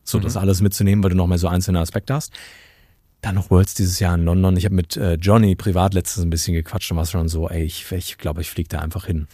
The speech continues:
Speaker 2: <laughs>
Speaker 1: So, und er war
Speaker 2: Geil.
Speaker 1: so, ja, ich auch. Und dann war ich so, "Boah, vielleicht, wenn wir noch Sola fragen oder so, dann halt so O Gs haben wir das In-Team, da irgendwie hinzufliegen und einfach
Speaker 2: Schon geil.
Speaker 1: das wieder in Person zu,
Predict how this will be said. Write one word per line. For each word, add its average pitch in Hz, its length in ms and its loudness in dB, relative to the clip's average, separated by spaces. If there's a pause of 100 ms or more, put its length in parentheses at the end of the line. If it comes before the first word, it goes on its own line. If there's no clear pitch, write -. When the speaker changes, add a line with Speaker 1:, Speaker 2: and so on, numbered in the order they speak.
(100)
Speaker 2:
<laughs> 147 140 0 (140)
Speaker 1:
So, - 160 -2
und 90 80 2
er 101 80 6
war 104 60 2
Speaker 2:
Geil. 101 200 6
Speaker 1:
so, 98 60 2
ja, 123 260 6
ich 101 180 -4
auch. 127 200 4
Und 95 80 2
dann 101 100 2
war 107 80 4
ich 110 80 0
so, 110 80 -4
"Boah, 107 180 2
vielleicht, 113 400 2 (280)
wenn 110 80 2
wir 110 60 6
noch 101 140 4
Sola 147 380 8
fragen 175 420 2
oder 175 180 6
so, 175 280 6 (280)
dann 110 120 4
halt 117 140 8
so 117 280 6
O 120 140 6
Gs 123 360 6
haben 139 100 6
wir 135 60 6
das 131 160 4
In-Team, 151 640 6
da 123 160 6
irgendwie 131 260 4
hinzufliegen 160 760 4
und 123 100 4
einfach 117 260 0
Speaker 2:
Schon 101 80 -4
geil. 87 180 0
Speaker 1:
das 120 240 2
wieder 117 180 8
in 131 180 2
Person 113 420 4
zu, 117 420 4